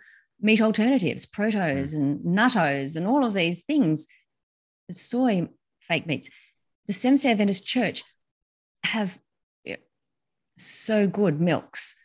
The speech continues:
Speaker 2: Hmm.
Speaker 1: oat milks, almond milks, you know, all of those things. Everything that they are producing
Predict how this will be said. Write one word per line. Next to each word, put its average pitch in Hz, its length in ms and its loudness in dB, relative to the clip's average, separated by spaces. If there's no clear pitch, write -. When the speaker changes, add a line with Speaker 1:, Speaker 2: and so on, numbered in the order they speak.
Speaker 2:
Hmm. 95 140 -4
Speaker 1:
oat 196 200 0
milks, - 500 -4
almond 220 340 6
milks, - 380 -4
you 208 60 0
know, - 40 -4
all 262 180 2
of 240 80 2
those 208 180 0
things. 151 220 -4
Everything 240 460 2
that - 100 -6
they 185 120 0
are 175 120 0
producing 165 720 -4